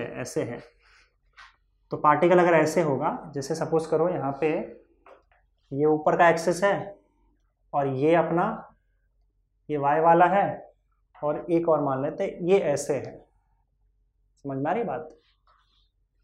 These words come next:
तो ये डीएम जो पार्टिकल पी है वो इस पॉइंट पे है, तो हमने यहाँ से सीधे आर खींच दिया, ये वाला आर, तो ये परपेंडिकुलर डिस्टेंस आ गया। अब इस पॉइंट से मैं सीधे ऐसे अंदर घुस रहा हूँ,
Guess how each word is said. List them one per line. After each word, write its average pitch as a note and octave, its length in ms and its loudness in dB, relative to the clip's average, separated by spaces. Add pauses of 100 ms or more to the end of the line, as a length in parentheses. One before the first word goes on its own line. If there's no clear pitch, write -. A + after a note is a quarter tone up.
(1160)
तो A#3+ 500 2
ये A3 200 8
डीएम G#3+ 400 8 (200)
जो - 160 0
पार्टिकल F3+ 420 6
पी G3 180 4
है G#3+ 120 6
वो F3 100 8
इस E3+ 120 2
पॉइंट B2 320 -6
पे C3+ 60 -12
है, - 60 -16 (280)
तो E3 40 -4
हमने G3 220 4
यहाँ G3 180 8
से A3+ 120 4
सीधे A3+ 520 6
आर G3 300 8
खींच G3 220 0
दिया, F#3+ 240 4
ये F#3+ 140 6
वाला F#3 200 6
आर, E3 160 6
तो - 800 -10
ये - 40 -2
परपेंडिकुलर F3 560 4
डिस्टेंस E3+ 320 0
आ E3 120 2
गया। D#3+ 220 -4 (840)
अब G#3+ 160 8
इस G#3+ 200 8
पॉइंट G#3 280 4
से A3 140 4
मैं G#3+ 140 6
सीधे G3+ 380 4
ऐसे G#3 220 6
अंदर D#3+ 320 6
घुस B2 200 -4
रहा A#2+ 120 -4
हूँ, - 80 -14